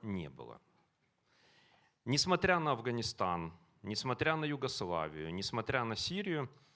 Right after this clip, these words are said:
ничего похожего не было. Во-первых, по масштабам не было. В настоящее время в Украине, э, задокументировано сто десять тысяч эпизодов военных преступлений.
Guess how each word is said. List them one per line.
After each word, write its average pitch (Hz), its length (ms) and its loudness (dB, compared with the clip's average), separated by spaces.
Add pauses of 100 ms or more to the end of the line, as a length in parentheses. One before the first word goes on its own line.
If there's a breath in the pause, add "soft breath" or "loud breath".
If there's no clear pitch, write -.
ничего 139 400 2
похожего 151 720 0
не 95 260 -2
было. 64 320 -14
Во-первых, 175 560 4
по 165 100 8
масштабам 127 720 4
не 82 140 -2
было. 69 300 -10 (800 loud breath)
В 104 200 -8
настоящее 180 580 2
время 202 300 2
в 143 60 0
Украине, 165 640 0 (220)
э, 120 260 0
задокументировано 147 1400 2 (320)
сто - 320 6
десять 131 460 2
тысяч 123 340 -2
эпизодов 147 560 2
военных 123 400 0
преступлений. 60 680 -10